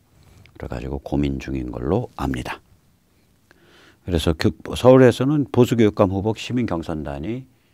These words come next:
작동을 하는 날이 이미 정해져 있습니다. 삼월 이십칠 일입니다. 그로부터 삼 일 동안 합니다. 그런데 이제 경기는 어떻게 되냐? 경기는 지금 이제 삼월 구 일 뭐 윤석열 후보가, 어,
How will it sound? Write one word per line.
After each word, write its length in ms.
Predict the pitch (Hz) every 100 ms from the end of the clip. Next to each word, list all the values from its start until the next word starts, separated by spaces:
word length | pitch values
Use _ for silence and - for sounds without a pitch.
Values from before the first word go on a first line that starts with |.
| _ _ _ _
작동을 540 | 104 - 104 92 85
하는 400 | - 98 95 87
날이 400 | 80 85 110 98
이미 220 | - 107 123
정해져 360 | - 101 104
있습니다. 400 | 87 - 85 69
삼월 320 | - 113 107
이십칠 440 | 82 - - - 131
일입니다. 380 | 98 - - - _
그로부터 400 | - 82 82 -
삼 200 | 80 -
일 120 | 110
동안 220 | - 76 73
합니다. 340 | 85 82 - _ - -
그런데 320 | - 165 170
이제 340 | 135 123 110 92 - - _
경기는 380 | - 143 160 151
어떻게 240 | 101 -
되냐? 320 | 78 73 60 62
경기는 460 | 104 113 131 127
지금 500 | 98 87 87 80 64 - - _ _ _ _ _
이제 120 | 64
삼월 360 | 67 95 107 101
구 200 | - 90
일 200 | 120 - -
뭐 320 | - 69 65 64
윤석열 480 | 90 95 90 85 71
후보가, 560 | 85 71 69 62 69
어, 580 | 95 117 - _ - -